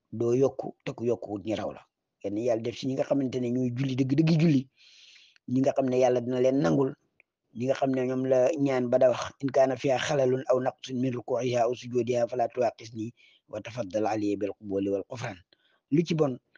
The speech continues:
ak lu ci matut, lu nekk Yàlla na nga ko mot di te jéggal ñi, boole ñi ci nga xam ne julli da leen di defar.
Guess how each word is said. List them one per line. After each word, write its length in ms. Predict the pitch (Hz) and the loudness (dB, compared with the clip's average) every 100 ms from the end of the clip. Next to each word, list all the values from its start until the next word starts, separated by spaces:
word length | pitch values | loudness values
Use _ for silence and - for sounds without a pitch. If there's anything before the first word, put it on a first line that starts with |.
| _ _ _ _ | _ _ _ _
ak 100 | 143 - | -4 0
lu 140 | 143 | 2
ci 120 | 143 | 2
matut, 280 | 170 147 - _ | 2 0 -6 _
lu 100 | 123 | -4
nekk 200 | 135 131 | -4 0
Yàlla 160 | 131 120 | 0 0
na 60 | 123 | -2
nga 60 | |
ko 80 | 107 | -4
mot 220 | 113 113 - | -4 -4 -4
di 80 | 110 | -10
te 120 | 110 | -10
jéggal 420 | 117 156 156 180 147 | 0 2 6 6 8
ñi, 220 | 127 131 _ _ _ _ _ _ | 4 0 _ _ _ _ _ _
boole 300 | 107 120 123 | -2 0 2
ñi 140 | 120 107 | 0 -2
ci 80 | 151 | -2
nga 100 | 151 | 0
xam 140 | 151 | 2
ne 120 | 139 131 | 2 2
julli 260 | 135 196 | 4 4
da 120 | 170 185 | 6 6
leen 160 | 170 | 6
di 60 | 160 | 4
defar. 280 | 156 143 | 2 0